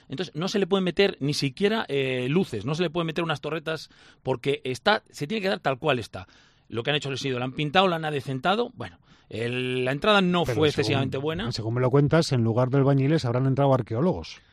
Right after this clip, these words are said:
Speaker 1: Eh, pues prácticamente.
Speaker 2: O
Speaker 1: Es que,
Speaker 2: conservadores de patrimonio,
Speaker 1: eh,
Speaker 2: de
Speaker 1: ten en cuenta,
Speaker 2: catedrales.
Speaker 1: ten en cuenta que es un campo que se hizo nada más acabar la segunda, la, perdón, la Guerra Civil Española. Lleva un montón de años y hay que tener, eh, hay que ver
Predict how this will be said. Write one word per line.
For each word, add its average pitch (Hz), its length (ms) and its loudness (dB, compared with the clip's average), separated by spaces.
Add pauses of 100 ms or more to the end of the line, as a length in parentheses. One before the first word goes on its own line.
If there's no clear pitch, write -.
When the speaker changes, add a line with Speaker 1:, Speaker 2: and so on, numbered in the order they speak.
(280)
Speaker 1:
Eh, 117 80 -8
pues 107 140 -6
prácticamente. 147 640 -4
Speaker 2:
O 143 100 6
Speaker 1:
Es - 20 6
que, 135 60 4
Speaker 2:
conservadores 147 680 6
de 147 200 8
patrimonio, 139 640 8
Speaker 1:
eh, 110 320 -2
Speaker 2:
de 156 80 -2
Speaker 1:
ten 156 160 6
en 151 100 8
cuenta, - 0 -
Speaker 2:
catedrales. 170 540 10
Speaker 1:
ten 139 100 2
en 156 60 2
cuenta 190 180 0
que 160 60 -6
es - 100 -2
un 156 80 0
campo 156 260 2
que 185 80 2
se 110 140 -4
hizo 156 260 0
nada 151 220 2
más 160 120 -6
acabar 127 200 -4
la 113 80 -6
segunda, 113 320 -8
la, 104 160 -4
perdón, 123 240 0
la 104 80 0
Guerra 120 180 -6
Civil 123 200 -6
Española. 120 500 -8 (360)
Lleva 170 240 2
un 151 100 2
montón 123 360 0
de 117 100 -2
años 160 380 -4 (320)
y 98 120 -10
hay 101 60 -8
que 120 100 -4
tener, 131 400 -4
eh, 131 320 -4
hay 107 80 -6
que 127 100 -6
ver 196 220 4